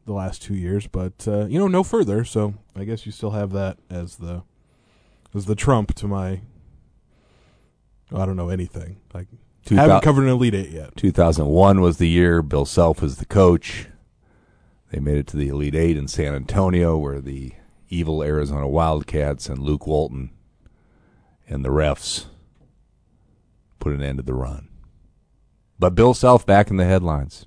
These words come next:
Speaker 2: right? About to win a national title, his second at Kansas tonight.
Speaker 1: He could. I think
Speaker 2: Oh, he's
Speaker 1: he might.
Speaker 2: going to. I'm,
Speaker 1: Yeah.
Speaker 2: I'm fearing a,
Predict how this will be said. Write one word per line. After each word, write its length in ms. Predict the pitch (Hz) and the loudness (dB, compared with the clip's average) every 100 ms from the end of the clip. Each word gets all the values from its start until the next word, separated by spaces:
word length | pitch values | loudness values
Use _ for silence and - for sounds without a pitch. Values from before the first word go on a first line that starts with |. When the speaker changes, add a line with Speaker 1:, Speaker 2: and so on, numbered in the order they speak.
| - | -6
Speaker 2:
right? 240 | 76 78 - _ _ - | -2 -2 -6 _ _ -14
About 280 | 78 82 | -4 0
to 80 | - | 2
win 100 | 85 | 2
a 40 | 82 | 2
national 380 | 82 82 - 78 | 2 -2 -4 -8
title, 380 | - 85 87 82 | -2 0 2 0
his 160 | 76 | -4
second 560 | - - 90 - 92 87 - _ _ _ _ _ _ - | -6 -2 -2 -2 -6 -8 -12 _ _ _ _ _ _ -6
at 160 | 80 - | -6 -4
Kansas 460 | - 90 87 87 | -4 -2 -2 -2
tonight. 560 | - 92 78 78 78 - _ _ _ _ _ - | 0 0 0 0 -4 -8 _ _ _ _ _ -14
Speaker 1:
He 80 | 127 | -8
could. 400 | - 151 87 85 _ _ _ _ - | -2 0 0 -8 _ _ _ _ -12
I 40 | |
think 120 | 101 82 | -2 0
Speaker 2:
Oh, 20 | |
he's 100 | 117 | 2
Speaker 1:
he 60 | |
might. 60 | 101 | 0
Speaker 2:
going 140 | 71 - | 0 -4
to. 280 | 58 57 - _ _ - | -8 -10 -14 _ _ -8
I'm, 160 | 76 | -4
Speaker 1:
Yeah. 100 | 87 71 | -4 -4
Speaker 2:
I'm 300 | 76 71 65 | -6 -6 -10
fearing 440 | - 95 85 82 | -2 0 2 0
a, 380 | 69 65 64 | 0 -4 -6